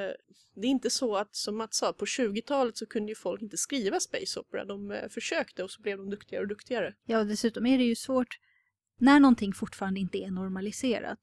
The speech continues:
Speaker 2: så måste det ju fortfarande drivas av någon. Men, eh, hur är det nu med, med space opera när det gäller popularitet? Alltså nu vet,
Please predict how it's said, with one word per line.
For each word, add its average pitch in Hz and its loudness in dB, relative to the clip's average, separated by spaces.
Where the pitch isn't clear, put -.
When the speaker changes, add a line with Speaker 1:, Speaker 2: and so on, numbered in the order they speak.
Speaker 2:
så - 0
måste 240 2
det 247 0
ju 247 0
fortfarande 190 -4
drivas 226 -4
av 196 -12
någon. 220 -12
Men, 240 6
eh, 233 -2
hur 262 2
är 370 2
det 320 4
nu 190 2
med, - -6
med 214 0
space - -2
opera 196 -2
när 233 4
det 254 8
gäller 226 4
popularitet? - -2
Alltså - 2
nu 254 8
vet, 247 6